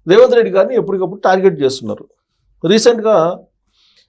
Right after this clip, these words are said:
"నేనే పది సంవత్సరాలు ముఖ్యమంత్రి" అని అంటే "నువ్వెవరు చెప్పడానికి?" అని చెప్పి ఆయన మీద రివర్స్ అయ్యారు. "కాంగ్రెస్ పార్టీ అధిష్టానం ఉంది, అధిష్టానం నిర్ణయిస్తుంది, నువ్వు కాదు కదా చెప్పడానికి, కాంగ్రెస్ పార్టీ అధిష్టానాన్ని ధిక్కరించి నువ్వు మాట్లాడతావా?" అని చెప్పి రివర్స్ అయ్యారు రాజగోపాల్ రెడ్డి గారు.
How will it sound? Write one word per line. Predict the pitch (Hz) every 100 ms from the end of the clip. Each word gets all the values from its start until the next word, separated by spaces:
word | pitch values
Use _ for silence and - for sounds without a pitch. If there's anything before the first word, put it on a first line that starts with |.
| _ 156
"నేనే | 202 233
పది | 226 190
సంవత్సరాలు | 185 185 202 185
ముఖ్యమంత్రి" | 165 185 180 170 165
అని | 147
అంటే | 135 196 226 202
"నువ్వెవరు | 175 180 208 202
చెప్పడానికి?" | 185 170 180 165 156
అని | 151 143
చెప్పి | 151 190
ఆయన | 160 151
మీద | 160 151
రివర్స్ | 143 147 -
అయ్యారు. | 101 - _ _ _ _ _ _ -
"కాంగ్రెస్ | 147 175 170
పార్టీ | 165 151
అధిష్టానం | 135 147 160 135
ఉంది, | 123 160
అధిష్టానం | 151 147 180 160 143
నిర్ణయిస్తుంది, | 127 135 123 - 117 165 247 _ _ _ 143
నువ్వు | 165 180
కాదు | 185 190
కదా | 170
చెప్పడానికి, | 156 135 147 135 131
కాంగ్రెస్ | 190 160 170 170
పార్టీ | 156 151
అధిష్టానాన్ని | 139 147 165 160 143
ధిక్కరించి | 151 175 180
నువ్వు | 165 147
మాట్లాడతావా?" | 135 135 135 135 135
అని | 135 131
చెప్పి | 127 214 180 120 160 127
రివర్స్ | 151 151 120
అయ్యారు | 92 - -
రాజగోపాల్ | 123 117 113 110
రెడ్డి | 92 95
గారు. | -